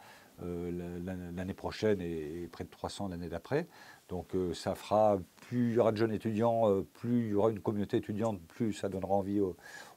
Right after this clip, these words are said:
aux, aux jeunes de venir. On est en train de travailler aussi, j'avais une réunion importante hier, euh,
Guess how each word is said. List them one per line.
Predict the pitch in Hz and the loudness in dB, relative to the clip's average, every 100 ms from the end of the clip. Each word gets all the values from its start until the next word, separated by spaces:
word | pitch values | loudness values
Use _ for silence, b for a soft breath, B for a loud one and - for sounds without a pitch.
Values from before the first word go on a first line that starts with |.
| - | -4
aux, | 101 | -2
aux | 107 | -2
jeunes | 95 98 | -4 -2
de | 95 | -2
venir. | 90 107 151 175 B B B - | -2 -2 -2 -4 B B B -4
On | 98 | 4
est | |
en | 117 | 4
train | - 120 | 6 2
de | |
travailler | 104 117 110 117 123 | 4 4 6 8 8
aussi, | 113 92 - 110 | 8 4 -2 -2
j'avais | 98 101 95 95 | 2 4 4 0
une | 95 | -4
réunion | 101 101 | -2 -2
importante | - - - 117 - | -2 -4 -2 -6 -4
hier, | 92 104 95 | 2 4 4
euh, | 90 87 | 2 -2